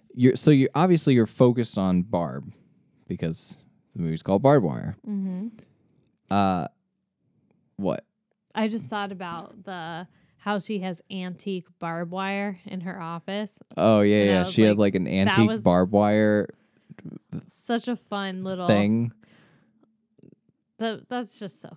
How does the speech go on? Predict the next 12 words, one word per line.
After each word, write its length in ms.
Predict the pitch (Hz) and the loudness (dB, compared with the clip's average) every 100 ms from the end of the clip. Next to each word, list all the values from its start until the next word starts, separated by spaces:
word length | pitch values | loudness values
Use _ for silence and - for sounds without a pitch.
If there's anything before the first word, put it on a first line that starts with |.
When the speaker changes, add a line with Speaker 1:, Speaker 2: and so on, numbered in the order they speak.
| - | -20
Speaker 2:
fun. 280 | - 202 170 _ - | -16 -16 -16 _ -4
Speaker 1:
Yeah. 340 | 69 202 170 | 2 4 4
Speaker 2:
They 140 | 240 | 2
really, 800 | 247 285 302 294 262 247 233 214 | 2 2 0 0 -2 0 0 -2
they 220 | 196 220 | -2 -2
really 640 | 233 247 247 240 226 220 208 | 0 0 0 0 0 -2 -2
went 220 | 208 196 | -2 -2
all 240 | 185 180 | -2 -4
out 280 | 175 160 147 | -4 -6 -6
with 140 | 175 | -8
her 120 | - 170 | -8 -10
name. 400 | 165 160 170 | -8 -10 -12